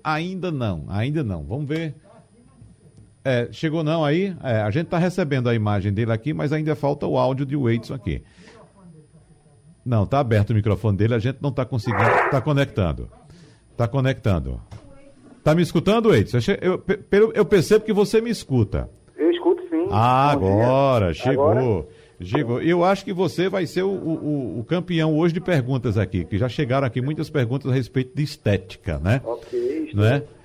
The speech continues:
Speaker 1: E, exatamente, mas a, a preo-, existe de fato muita preocupação com a estética hoje,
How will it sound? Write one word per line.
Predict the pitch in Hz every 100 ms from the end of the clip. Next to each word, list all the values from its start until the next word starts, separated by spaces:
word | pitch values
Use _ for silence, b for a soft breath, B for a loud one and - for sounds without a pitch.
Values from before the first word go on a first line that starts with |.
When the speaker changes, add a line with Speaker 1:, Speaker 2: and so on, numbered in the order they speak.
| B
Speaker 1:
E, | - -
exatamente, | 135 147 151 160 175 135 113
mas | 135 165 170 -
a, | 170 - -
a | 190
preo-, | 226 233 233
existe | 226 156 156 233 - 185
de | 175
fato | - 180 165 175
muita | 160 190 254 -
preocupação | - 190 175 175 165 143 - 156 135 92 b b _
com | 147
a | 165
estética | 147 - - 147 147 147 151
hoje, | 131 185 214